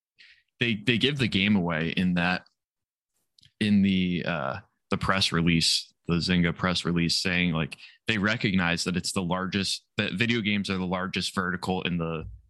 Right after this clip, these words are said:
entertainment industry. Um, so, like, you know, they're trying to tap into, like, every possible consumer base, and, you know, these mobile gaming and the streaming gamings,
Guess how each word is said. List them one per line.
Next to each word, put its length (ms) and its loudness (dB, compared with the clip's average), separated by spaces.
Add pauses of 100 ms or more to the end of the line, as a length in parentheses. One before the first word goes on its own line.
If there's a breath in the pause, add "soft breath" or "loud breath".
entertainment 600 0
industry. 540 -2 (460 soft breath)
Um, 480 -2
so, 260 0
like, 300 -4 (400 soft breath)
you 120 0
know, 60 4
they're 520 0 (1300)
trying 440 2
to 460 0 (580 soft breath)
tap 340 0
into, 320 2
like, 300 -2
every 280 0
possible 480 -2
consumer 500 0
base, 480 -4
and, 300 -4 (240 loud breath)
you 100 0
know, 60 2
these 220 2
mobile 320 4
gaming 400 2
and 100 -2
the 40 -4
streaming 420 0
gamings, 460 -2